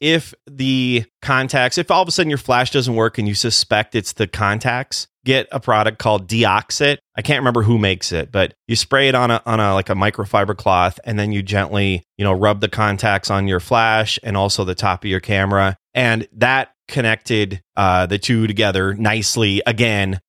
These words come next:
electronically when I had problems. That was otherwise gonna be hundreds of dollars to fix. So use that little plastic cover and get a bunch of them. Make sure you always have them with you,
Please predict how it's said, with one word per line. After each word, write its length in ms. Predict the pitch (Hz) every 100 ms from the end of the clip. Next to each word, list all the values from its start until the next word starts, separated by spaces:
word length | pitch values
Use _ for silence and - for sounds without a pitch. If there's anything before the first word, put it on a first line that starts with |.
| _
electronically 880 | 123 131 110 135 117 107 - 92 90
when 200 | 82 110
I 100 | 101
had 220 | 104 107
problems. 440 | - 113 92 87 90
That 220 | 101 95
was 340 | 107 92 - - _
otherwise 460 | 123 156 143 110 104
gonna 160 | 110
be 120 | 101 98
hundreds 400 | 107 113 104 92
of 60 |
dollars 340 | 95 104 92 -
to 100 | 92
fix. 340 | 104 78 -
So 200 | 120 101 - -
use 500 | 104 113 123 127 113 -
that 200 | 98 -
little 220 | 101 95
plastic 720 | - 87 85 - 87 80 - _ _
cover 580 | - 87 82 82 80 85 _ -
and 160 | 92 90
get 140 | 98
a 40 |
bunch 300 | 90 95 90
of 80 | 98
them. 220 | 87 85
Make 160 | 90 95
sure 180 | - 101
you 220 | 98 - -
always 520 | 92 95 98 101 95
have 320 | - 82 87
them 180 | 90 92
with 280 | 87 87 -
you, 380 | 85 82 80